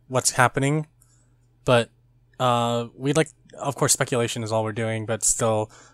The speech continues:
we can only speculate uh, that the translation is going forward a little bit more, since this is a huge game. There's a lot more content than Zero in this game. So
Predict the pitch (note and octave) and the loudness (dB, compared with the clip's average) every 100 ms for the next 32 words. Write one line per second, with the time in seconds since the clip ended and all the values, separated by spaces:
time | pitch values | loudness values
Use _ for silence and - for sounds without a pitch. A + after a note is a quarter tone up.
0 | _ - D#3+ E3 D3+ A#2+ - C#3+ - B2 | _ 2 6 8 8 6 8 6 4 2
1 | A#2+ A2 - - _ _ _ _ _ _ | 2 0 -6 -6 _ _ _ _ _ _
2 | _ B2+ A2+ A2+ A2 A#2 A2+ G#2+ B2 B2 | _ 2 4 4 4 4 2 -2 -4 2
3 | B2 A#2 A#2+ B2 A2+ A#2 G#2 A2 A2+ A2+ | 2 2 0 -2 -4 -8 -10 -6 -2 -2
4 | A2 - A2+ A2+ A2 A2+ A2 A2+ G#2+ - | -4 -2 0 0 -2 -4 -2 0 0 0
5 | A2 - C#3 C#3+ C3+ - - - _ _ | -2 0 4 6 8 6 4 -8 _ _
6 | C3 A2+ F3 F3 A#2+ C3 A#2+ G#2+ A2+ C3+ | -4 2 6 6 6 4 4 4 2 2
7 | B2 C#3 D3 C3 C3 - C#3 - B2 G#2 | 8 8 8 2 0 4 4 4 -2 0
8 | G#2+ G#2 A#2 A2 G2+ G2 G2+ - G2+ G2 | -2 0 0 2 2 2 0 0 -4 -4
9 | G2 - - - - - - A2 G#2 G2 | -8 -14 -20 -20 -20 0 2 4 2 2
10 | F#2 | -2